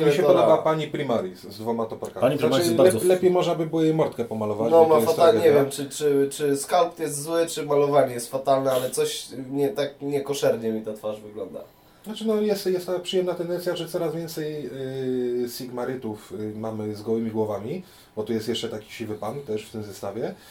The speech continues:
Speaker 1: a poza tym mamy też rozgraniczenie, że nie muszą być mężczyźni, ale mogą ty-, być też i kobiety. Mimo że za jakiś czas na przykład będą krasnoludy w tej zbroi, że będą troszkę mniejsze, ale zbroja będzie na przykład
Speaker 3: Czemu
Speaker 1: podobna,
Speaker 3: nie?
Speaker 1: tak? Bo krasnoludy według flachów, z tego co wiem, przy mojej ograniczonej wiedzy o Sigmarze, w-, krasnoludy też mogą być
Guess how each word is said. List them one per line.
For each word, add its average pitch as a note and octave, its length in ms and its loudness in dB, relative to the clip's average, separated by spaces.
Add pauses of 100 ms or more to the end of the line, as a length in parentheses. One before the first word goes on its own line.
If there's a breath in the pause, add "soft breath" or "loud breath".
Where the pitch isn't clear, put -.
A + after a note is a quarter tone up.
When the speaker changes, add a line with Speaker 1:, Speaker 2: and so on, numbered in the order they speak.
(240 loud breath)
Speaker 1:
a A2+ 80 -6
poza A#2 240 0
tym F#3 160 -2
mamy D#3 220 0
też D#3+ 240 -4
rozgraniczenie, C#3+ 640 -4
że C3 120 -6
nie B2+ 80 -6
muszą C3 240 -6
być A#2 180 -8
mężczyźni, B2+ 400 -6
ale D#3+ 100 -2
mogą D#3 200 -4
ty-, C#3+ 140 -12
być C3 200 -12
też - 180 -10
i B2 60 -10
kobiety. G#2+ 360 -8
Mimo A#2 220 -4
że C3 180 -4 (380 loud breath)
za A2 180 2
jakiś B2 260 -6
czas B2 200 -2
na A#2+ 80 -2
przykład A#2+ 300 -6
będą B2 200 -6
krasnoludy D3+ 600 2 (120)
w - 60 -20
tej G#2 120 -6
zbroi, G2+ 260 -6 (120)
że G2+ 100 -12
będą A2+ 200 -4
troszkę A#2+ 280 -6
mniejsze, C3 340 -2
ale B2 200 -2
zbroja A2 340 0
będzie G#2 380 -8
na F#2+ 80 -12
przykład - 240 -10
Speaker 3:
Czemu A#2 140 2
Speaker 1:
podobna, A2+ 220 -2
Speaker 3:
nie? F#2+ 60 -8
Speaker 1:
tak? G#2+ 220 -10
Bo A2 100 -6
krasnoludy B2 520 -6
według A#2+ 220 -6
flachów, A#2 320 -4
z - 40 -16
tego A#2 180 -4
co G#2+ 120 -10
wiem, G#2+ 240 -6 (520 loud breath)
przy - 140 -8
mojej A2 200 -2
ograniczonej A2 440 -2
wiedzy G#2+ 280 -4
o G2 40 -6
Sigmarze, G#2 420 -6
w-, G#2+ 280 -10
krasnoludy G#2+ 440 -8
też G#2+ 240 -10
mogą G2 300 -10
być F#2+ 240 -12